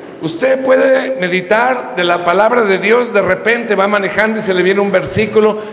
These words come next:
y empieza en ese momento a pensar y a darle vueltas, y está bien, es algo que necesitamos hacer todos los días, ¿no? Pero usted también necesita fijar un tiempo diario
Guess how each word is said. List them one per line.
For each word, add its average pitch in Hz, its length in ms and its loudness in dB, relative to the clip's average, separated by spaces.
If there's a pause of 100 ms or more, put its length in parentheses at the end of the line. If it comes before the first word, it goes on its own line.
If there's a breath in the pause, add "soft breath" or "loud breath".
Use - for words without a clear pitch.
y 143 80 -2
empieza 190 380 0
en 190 80 -2
ese 190 140 0
momento 190 280 0
a 202 80 -2
pensar 185 400 0
y 190 60 0
a 185 40 0
darle 185 260 2
vueltas, 185 440 0
y 170 40 -2
está 175 300 -2
bien, 190 360 0
es 170 140 -2
algo 175 300 2
que 151 240 0 (240 loud breath)
necesitamos 170 560 -2
hacer 175 420 -2
todos 170 280 2
los 139 200 -2
días, 170 440 -2
¿no? 165 160 -4 (680 loud breath)
Pero 190 160 0
usted 254 240 -2
también 247 340 0
necesita 214 540 -2
fijar 190 340 -2
un 208 200 -2
tiempo 202 420 -2
diario 208 640 0